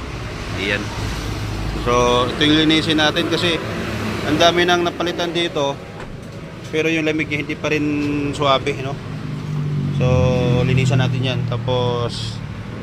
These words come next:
balik natin mamaya. Tingnan natin kung umokay yung gawa.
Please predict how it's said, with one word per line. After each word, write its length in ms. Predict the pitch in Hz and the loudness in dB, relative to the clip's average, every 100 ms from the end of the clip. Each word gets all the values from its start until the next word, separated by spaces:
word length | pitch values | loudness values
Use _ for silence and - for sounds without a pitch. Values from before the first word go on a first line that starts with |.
| 120 | 0
balik 160 | 123 | 0
natin 160 | 120 120 | 0 -2
mamaya. 320 | 117 117 117 - - - | 0 2 0 -2 -10 -8
Tingnan 240 | 107 117 110 | -2 -2 0
natin 80 | 107 | -2
kung 160 | 113 113 | -2 -2
umokay 320 | 110 110 113 | 0 0 0
yung 160 | 110 104 | -2 -2
gawa. 160 | 101 | -4